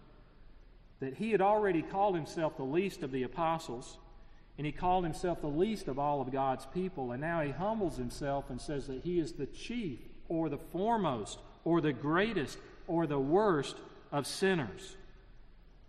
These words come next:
Now, I have to ask, what did he mean by that?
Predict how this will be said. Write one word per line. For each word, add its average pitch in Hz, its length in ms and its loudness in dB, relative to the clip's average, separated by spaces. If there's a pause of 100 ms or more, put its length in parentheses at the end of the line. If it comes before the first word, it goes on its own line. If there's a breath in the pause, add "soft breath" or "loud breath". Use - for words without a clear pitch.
(240)
Now, 135 400 -4
I 143 80 -2
have 202 240 -2
to 143 140 -6
ask, 143 360 -2 (400)
what 240 260 -8
did 233 140 -4
he 180 100 0
mean 160 380 -2
by 113 240 -8
that? 87 220 -14